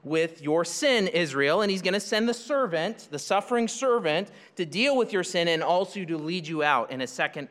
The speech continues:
exodus." So these themes are tightly connected what we've, what we've been seeing in Matthew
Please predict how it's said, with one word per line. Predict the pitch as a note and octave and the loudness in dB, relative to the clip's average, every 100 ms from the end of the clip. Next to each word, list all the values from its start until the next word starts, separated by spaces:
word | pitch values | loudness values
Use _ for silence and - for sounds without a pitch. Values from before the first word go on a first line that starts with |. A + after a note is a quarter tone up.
| - | -8
exodus." | C#3+ B2+ G#2+ G2+ | -8 -8 -14 -14
So | - C3+ - - - | -8 -8 -10 -16 -4
these | G#3 C4 | -2 0
themes | B3 A3 F3 | 0 0 2
are | D3 | 0
tightly | - - C#4 C4+ G3 F3+ | -2 -2 0 2 0 -2
connected | F3+ D#3 D#3 D#3+ | 0 0 0 -2
what | C3+ D3 | -2 -2
we've, | D3+ C#3 | -4 -6
what | D3 C#3+ C#3 | -4 -6 -6
we've | D3 C#3 C#3+ | -10 -8 -6
been | C#3 C3 | -4 -4
seeing | - D#3 C#3+ C3+ - - - | -2 0 0 -2 -8 -18 -8
in | C#3+ | 0
Matthew | C#3 C3 C3 C3+ B2 B2 | 4 4 2 -6 -6 -6